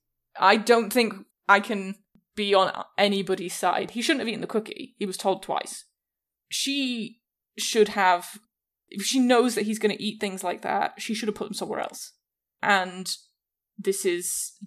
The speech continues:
a case of gross miscommunication, and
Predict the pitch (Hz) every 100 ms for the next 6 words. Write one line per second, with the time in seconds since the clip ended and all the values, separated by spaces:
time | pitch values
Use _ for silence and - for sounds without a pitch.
0 | - 202 214 185 180 160 - _ - 196
1 | 208 208 247 220 208 214 196 190 208 190
2 | 196 175 175 180 - 180 - 175 175